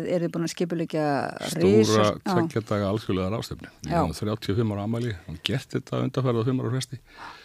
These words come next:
Speaker 2: með erlendum og innlendum fyrirlesum.
Speaker 1: Flott, við kannski, ég fæ að spyrja þeim hana rétt undir lokin því að við
Speaker 2: Endilega.
Speaker 1: þurfum að eiginlega, það er svo margt sem að brennur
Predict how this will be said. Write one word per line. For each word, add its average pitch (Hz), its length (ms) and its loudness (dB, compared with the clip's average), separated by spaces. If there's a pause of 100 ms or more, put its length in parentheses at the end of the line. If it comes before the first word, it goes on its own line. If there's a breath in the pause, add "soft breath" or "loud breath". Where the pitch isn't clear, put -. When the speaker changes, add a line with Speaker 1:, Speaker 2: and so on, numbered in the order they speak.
(640 loud breath)
Speaker 2:
með 104 140 0
erlendum 113 480 4
og 104 160 0
innlendum 117 320 2
fyrirlesum. 151 360 -2 (300 soft breath)
Speaker 1:
Flott, - 440 -8
við 196 140 -2
kannski, 196 280 0
ég 208 100 0 (200)
fæ 202 120 4
að 190 140 6
spyrja 233 320 6
þeim 220 100 8
hana 233 200 6 (180)
rétt 220 340 2
undir 208 180 4
lokin 233 380 8
því - 80 6
að 202 80 8
við - 0 -
Speaker 2:
Endilega. 208 140 2
Speaker 1:
þurfum 202 260 4
að 196 100 4
eiginlega, 202 320 4 (180)
það 202 180 -2
er 190 100 2
svo 190 160 2 (300)
margt 202 360 2
sem 233 160 -2
að 220 140 2
brennur 247 340 6